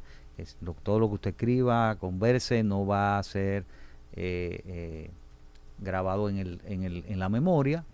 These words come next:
en esa memoria de chat G P T, porque ya usted le dio a esa funcionalidad. O sea, hay tres cosas. Usted puede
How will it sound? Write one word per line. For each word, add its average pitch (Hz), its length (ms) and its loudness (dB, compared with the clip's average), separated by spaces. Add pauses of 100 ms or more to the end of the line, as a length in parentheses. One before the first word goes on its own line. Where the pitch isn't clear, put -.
en - 80 -8
esa 107 180 -4
memoria 98 440 2
de 95 160 0
chat 92 240 -2
G 98 140 -2
P 131 120 0
T, 165 300 2 (420)
porque 107 340 0
ya 98 140 4
usted 98 440 -2 (220)
le 90 240 -6
dio 92 480 -4
a 90 160 -8
esa 90 440 -8
funcionalidad. 90 880 -8
O - 40 -12
sea, 92 200 -4
hay 98 100 -4
tres 123 240 -2
cosas. 92 300 -6
Usted 98 180 -6
puede 110 320 0